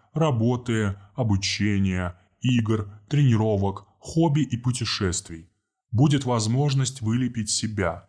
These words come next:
и личный дом с видом на заснеженные горы и дивное озеро. Правда, такой мир обречен воспроизводить экономику и ее товарно-денежные отношения.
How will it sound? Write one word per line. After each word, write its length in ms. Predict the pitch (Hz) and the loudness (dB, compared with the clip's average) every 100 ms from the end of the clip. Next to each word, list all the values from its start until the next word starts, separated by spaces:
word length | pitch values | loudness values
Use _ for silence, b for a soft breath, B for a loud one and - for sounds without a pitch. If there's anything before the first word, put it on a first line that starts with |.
| _ | _
и 60 | 139 | 0
личный 380 | 165 165 131 117 | 0 0 0 0
дом 300 | 110 139 143 | 2 2 0
с 160 | - | -2
видом 320 | 110 120 131 | -4 -2 -2
на 80 | 120 | 0
заснеженные 720 | 104 95 101 98 104 101 98 | -2 -2 -2 -2 0 -2 -2
горы 520 | 98 101 120 135 131 - - | -4 0 2 2 0 -4 -4
и 80 | 127 | 0
дивное 420 | 107 98 98 98 | 2 2 2 0
озеро. 680 | - 110 101 90 80 87 - _ _ _ _ _ _ - | -2 -2 0 -2 -4 -8 -14 _ _ _ _ _ _ 0
Правда, 240 | 147 147 | 2 2
такой 360 | 135 127 131 123 | 0 2 2 4
мир 300 | 123 143 131 | 4 2 0
обречен 540 | 120 107 107 - 131 120 | -2 0 -2 0 0 0
воспроизводить 800 | 107 - 107 95 98 95 107 101 | -2 -2 -2 -2 -2 -2 -4 -6
экономику 640 | 92 87 107 143 139 147 | -4 0 2 2 0 -4
и 120 | - | -2
ее 220 | 123 98 113 | -2 0 -2
товарно-денежные 960 | 120 87 85 104 113 95 85 87 98 | -2 -2 -2 -4 -4 -4 -4 -2 -2
отношения. 760 | 98 101 104 - 90 82 82 | -2 -4 -4 -4 -4 -6 -10